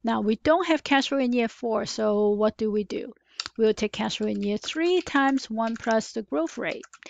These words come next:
That will give us cash flow in year four divided by the required return minus the growth rate. Again, by now, I expect, uh, most of you are very comfortable with this. Once again, if you don't have it memorized, make sure that you put a note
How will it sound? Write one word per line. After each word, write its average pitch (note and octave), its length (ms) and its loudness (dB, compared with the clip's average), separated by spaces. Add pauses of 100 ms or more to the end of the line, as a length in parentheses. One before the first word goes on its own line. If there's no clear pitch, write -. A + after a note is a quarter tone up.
(280)
That A3+ 140 8
will A3 80 4
give A3 220 -2
us A3 160 -4
cash - 240 -4
flow A3 100 -4
in G#3+ 160 -4
year G#3 160 -4
four C#4 460 0 (140)
divided A3 460 0
by G#3 380 2
the G#3+ 80 -8
required G#3+ 460 -6
return G#2 420 -8
minus G2+ 320 -8
the G2 80 -12
growth - 340 -10
rate. D#4 280 -12 (760)
Again, A3+ 360 4
by A3+ 240 4
now, A#3 400 6
I A#3+ 100 2
expect, A3 440 -4 (280)
uh, G#3+ 300 0 (220)
most A3+ 360 -4
of G#3+ 160 -8
you A3+ 160 0
are A3 140 -2
very A3 380 0
comfortable A3+ 600 -6
with B3 180 -8
this. D4+ 300 -6 (220)
Once C4+ 280 -4
again, A3+ 360 2
if G#3+ 200 -4
you G#3 100 -8 (140)
don't A3+ 240 0
have A#3+ 200 0
it C#4 140 -6
memorized, A3+ 640 -2
make A3+ 160 -4
sure A3 300 -2
that G#3+ 220 2
you A3 100 -8
put A3 160 -6
a G#3+ 100 -4
note G#3 400 -4